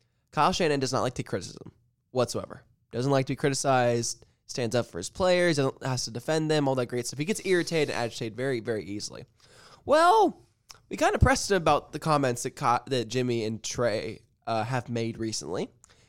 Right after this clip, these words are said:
especially Jimmy's, because Jimmy was very hard on Kyle in terms of what he s-, in terms of, like, you know, kind of hinting, like, everything wasn't, you know, hunky-dory during that time. Trey was whatever.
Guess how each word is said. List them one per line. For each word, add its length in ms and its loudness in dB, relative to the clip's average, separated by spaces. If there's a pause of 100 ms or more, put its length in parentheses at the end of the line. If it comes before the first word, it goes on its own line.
(140)
especially 440 0
Jimmy's, 440 -4
because 260 -2
Jimmy 160 0
was 140 4
very 180 4
hard 460 2 (240)
on 460 0 (260)
Kyle 560 0 (320)
in 120 -4
terms 300 0
of 100 -4
what 120 0
he 80 -2
s-, 100 -6 (240)
in 80 -6
terms 220 0
of, 100 -4
like, 300 0 (580)
you 80 -6
know, 140 0
kind 340 -2
of 160 -4 (120)
hinting, 420 -2
like, 200 -2 (320)
everything 340 -2
wasn't, 460 2
you 120 -2
know, 200 6
hunky-dory 800 2
during 260 -2
that 140 -4
time. 260 -4
Trey 280 4
was 200 2
whatever. 400 0